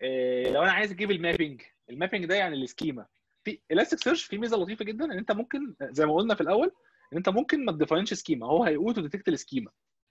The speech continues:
فانا لو عملت كده، هو هتلاقي مثلًا هو عامل اوتو ديتكت السكيما بيزد على الدوكيومنتس اللي انا بعتها. فهو هيعمل لك اندكس اسمه بنك، في مابينج، المابينج اهو، المابينج ده فيه بروبرتيز، البروبرتيز دي عامله زي الكولوم كده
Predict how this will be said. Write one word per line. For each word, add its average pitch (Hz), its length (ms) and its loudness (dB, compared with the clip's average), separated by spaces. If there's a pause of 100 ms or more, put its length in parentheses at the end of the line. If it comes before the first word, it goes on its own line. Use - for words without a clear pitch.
(640)
فانا 151 160 4
لو 151 100 4
عملت 175 300 2
كده، 240 260 0
هو 190 180 0
هتلاقي 180 260 -2
مثلًا 220 200 -6
هو 180 100 0
عامل 180 280 0
اوتو 214 200 -2
ديتكت 180 300 -2
السكيما 202 520 -2 (640)
بيزد 185 280 2
على 220 480 2
الدوكيومنتس 139 760 -6
اللي 180 80 0
انا 196 80 -2
بعتها. 135 480 -6 (520)
فهو 185 400 0
هيعمل 143 320 -6
لك 208 180 -2
اندكس 196 260 -6
اسمه 180 180 -8
بنك، 240 360 -2 (680)
في 180 140 -2
مابينج، 247 440 -2 (680)
المابينج 131 380 -6
اهو، 151 180 -2 (180)
المابينج 165 340 0
ده 170 100 2
فيه 190 100 2
بروبرتيز، 214 580 0
البروبرتيز 175 540 -2
دي 175 100 4
عامله 190 180 4
زي 165 100 0
الكولوم 143 380 0
كده 104 220 -8